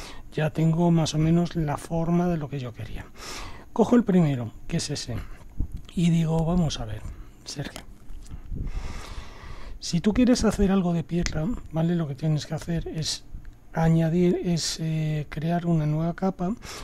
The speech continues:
y dentro de esa nueva capa, ¿vale? Que a lo mejor tengo que hacer eso más pequeñito, lo vais a ver. Dentro de esa capa que tengo ahí,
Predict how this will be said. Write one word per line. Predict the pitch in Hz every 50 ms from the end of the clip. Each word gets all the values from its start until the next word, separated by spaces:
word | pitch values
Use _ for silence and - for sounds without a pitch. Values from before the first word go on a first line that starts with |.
| - -
y | - 180
dentro | 180 220 240 - 254
de | 240 233
esa | 214 - 220
nueva | 214 196 196 208 190 175 165 156
capa, | - 185 185 - - 151 127 110 - - - - -
¿vale? | 156 156 160 160 -
Que | - 127
a | 123
lo | 123
mejor | 123 - - 175 165 -
tengo | - 165 160 160 156 -
que | 135
hacer | - - - 170 -
eso | 165 156 - 143
más | 135 131 127 -
pequeñito, | - 160 147 - 156 151 156 165 - - 156 147 - -
lo | 180 135 131
vais | 135 131 110 -
a | 135 135
ver. | 143 156 156 - - - - - - - - - - - - - - - -
Dentro | - 202 214 208 233 208
de | 180 170
esa | - - 160 143
capa | - - 175 170 - 156 147
que | - - 135
tengo | - 160 165 160 156 156
ahí, | 156 160 160 170